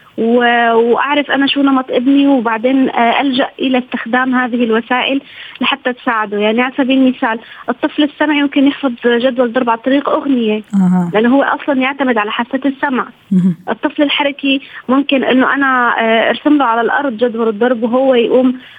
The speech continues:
Speaker 1: آه، بالنط إلى المربع الصحيح حسب، آه، يعني حسب، آه، حفظه لل-، لل-، للأرقام.
Speaker 2: مهم.
Speaker 1: الطفل ال-، البصري يحتاج إلى مشاهدة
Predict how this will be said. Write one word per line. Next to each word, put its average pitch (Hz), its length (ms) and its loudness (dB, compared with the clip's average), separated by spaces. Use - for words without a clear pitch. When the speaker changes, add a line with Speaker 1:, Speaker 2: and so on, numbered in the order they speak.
Speaker 1:
آه، 220 220 2
بالنط 233 480 0
إلى 254 200 0
المربع 226 480 0
الصحيح 240 480 -2
حسب، 226 520 -4
آه، 202 200 2
يعني 202 380 0
حسب، 240 380 -4
آه، 214 140 0
حفظه 247 380 -2
لل-، 220 240 -2
لل-، 202 340 2
للأرقام. 226 800 -2
Speaker 2:
مهم. 196 320 4
Speaker 1:
الطفل 269 280 -6
ال-، 226 460 0
البصري 269 640 -2
يحتاج 240 380 -2
إلى 233 260 0
مشاهدة 254 580 -2